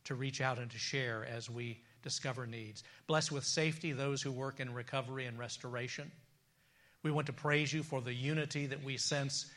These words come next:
in this community. We continue to pray for our mayor,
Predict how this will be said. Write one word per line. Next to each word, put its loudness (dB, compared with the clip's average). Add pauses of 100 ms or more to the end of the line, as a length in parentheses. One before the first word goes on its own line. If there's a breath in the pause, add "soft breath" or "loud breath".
(120 loud breath)
in 0
this 0
community. -2 (840 soft breath)
We 0
continue 2
to 0
pray 2
for 2
our 2
mayor, -2